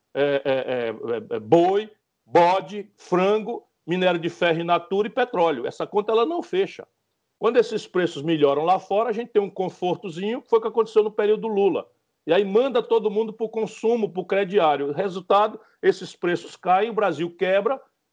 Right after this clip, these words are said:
e o crediário que subiu virou quase setenta milhões de pessoas humilhadas com o nome no S P C, não é? E, e, e o desemprego, que era quatro por cento na hora, na farra do consumo, agora tá em, em,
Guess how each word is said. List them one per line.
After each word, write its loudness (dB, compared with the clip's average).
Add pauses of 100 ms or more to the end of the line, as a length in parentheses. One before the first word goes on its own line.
e -6
o -2
crediário 0
que -12
subiu -2
virou 4
quase -4
setenta 0
milhões -6
de -12
pessoas -6
humilhadas 0
com -8
o -4
nome -2
no 0
S -2
P -4
C, 0 (560)
não 0
é? 4
E, 0
e, -2
e 2
o 2
desemprego, -2
que 0
era 0
quatro 0
por -12
cento -4
na -4
hora, 2
na -2
farra 0
do -8
consumo, -8
agora 0
tá -6
em, -8
em, -12